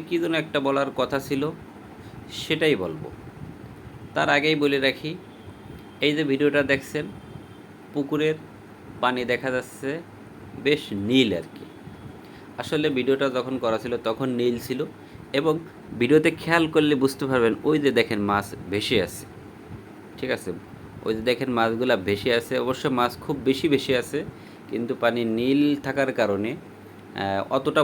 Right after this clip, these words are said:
বোঝা যাচ্ছে না আর কি, ঠিক আছে? হয়তো মনে করেন দশটা মাছ ভেসে আছে, কিন্তু, আহ, ভিডিওতে দেখে মনে হচ্ছে হয়তো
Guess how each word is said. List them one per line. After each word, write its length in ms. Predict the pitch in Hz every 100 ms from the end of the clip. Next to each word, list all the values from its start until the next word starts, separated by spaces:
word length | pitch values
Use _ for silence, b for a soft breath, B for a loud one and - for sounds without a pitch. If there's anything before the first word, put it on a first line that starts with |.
| 110
বোঝা 180 | 113 131
যাচ্ছে 260 | 110 - -
না 60 | 87 85
আর 60 | -
কি, 60 | -
ঠিক 100 | 147 139
আছে? 140 | - - -
হয়তো 220 | 127 135 151
মনে 140 | 147 143
করেন 180 | 156 156 139
দশটা 240 | 135 - 135
মাছ 120 | 131 127
ভেসে 220 | 123 - 135
আছে, 160 | 135 160 - B B -
কিন্তু, 320 | 123 127 151 156
আহ, 580 | - - - - 104 95 98
ভিডিওতে 340 | 104 131 131 120
দেখে 160 | 120 120
মনে 120 | 113
হচ্ছে 160 | 113 -
হয়তো 180 | 110 107